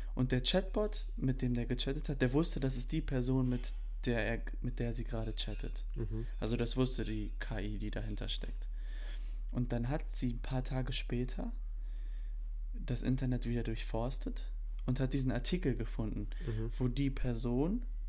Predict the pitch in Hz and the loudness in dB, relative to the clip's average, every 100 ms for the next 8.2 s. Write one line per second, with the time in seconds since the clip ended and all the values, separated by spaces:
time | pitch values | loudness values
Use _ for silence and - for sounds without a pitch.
0 | - - - - 123 127 120 113 - 135 | -4 -4 -4 -2 0 2 0 0 0 2
1 | 131 131 - 131 135 143 - - - - | 2 0 0 2 2 0 -2 -4 -4 -4
2 | - - - - - 147 170 - 135 143 | -2 -4 -4 0 4 6 6 2 2 2
3 | 143 151 - - - 131 131 165 190 208 | 2 0 -2 -4 -2 0 2 4 2 0
4 | - - - - - - - - - - | -2 -4 -4 -4 -4 -4 -4 -4 -4 -4
5 | - - - - 143 165 151 135 151 147 | -4 -4 -4 0 2 4 6 6 6 4
6 | - 147 135 147 147 135 104 - - - | 2 2 4 4 6 4 4 -2 -2 -2
7 | 104 110 - - 127 131 - 269 - 120 | 0 0 -2 -2 2 2 2 0 0 2
8 | 113 113 | 2 2